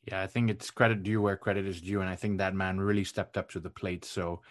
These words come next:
I'm not con-, con-, completely converted on Jorginho just yet, but I'm going to slowly give him a chance after such a performance.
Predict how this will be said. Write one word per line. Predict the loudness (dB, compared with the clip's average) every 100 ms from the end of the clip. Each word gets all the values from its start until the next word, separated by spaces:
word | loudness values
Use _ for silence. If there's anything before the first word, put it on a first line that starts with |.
| -20 -20 -10 0
I'm | 4
not | 4 4
con-, | 2 4 2 -2
con-, | 2 2
completely | 2 -2 0 0 2 4 4
converted | 4 6 6 6
on | 4 4
Jorginho | 4 4 2 0 2
just | 0 2
yet, | 0 2
but | 2 4
I'm | 2
going | 2 2 0
to | 2 2 2 0 _ _ _ _ _ -18
slowly | -8 4 6 8 6
give | 8 6
him | 6
a | 2
chance | 4 4 4 2
after | 0 0
such | -2 -4
a | -4
performance. | -10 -8 -6 -6 -8 -12